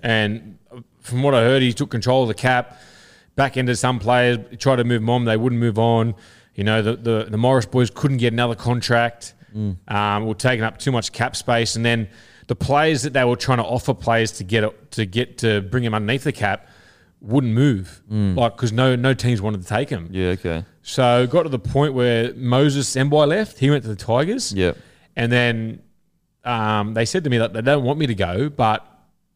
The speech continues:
Speaker 1: if you find something, we can't really stand your way because we need to get some players out and none of the other players wanna go.
Speaker 2: Yeah, okay.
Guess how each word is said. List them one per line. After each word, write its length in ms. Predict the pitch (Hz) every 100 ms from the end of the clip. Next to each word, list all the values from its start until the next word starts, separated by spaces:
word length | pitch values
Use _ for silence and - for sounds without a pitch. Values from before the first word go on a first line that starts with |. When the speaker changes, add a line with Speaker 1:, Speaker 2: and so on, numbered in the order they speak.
| _
Speaker 1:
if 160 | 123 101
you 100 | 104
find 360 | - 127 156 127
something, 360 | 110 98 98
we 100 | 104
can't 340 | 101 - 127 104
really 120 | 104
stand 240 | - 104
your 100 | 90
way 180 | 101 127
because 300 | 98 98 98
we 80 | 101
need 160 | 110
to 60 | 113
get 240 | 98 101
some 100 | -
players 300 | 90 101 95
out 180 | 107 101
and 80 | 92
none 160 | 104 107
of 80 |
the 60 | 95
other 100 | 98
players 260 | 87 95 90
wanna 120 | 85
go. 300 | 82 131 113 -
Speaker 2:
Yeah, 160 | 92 92
okay. 340 | 92 80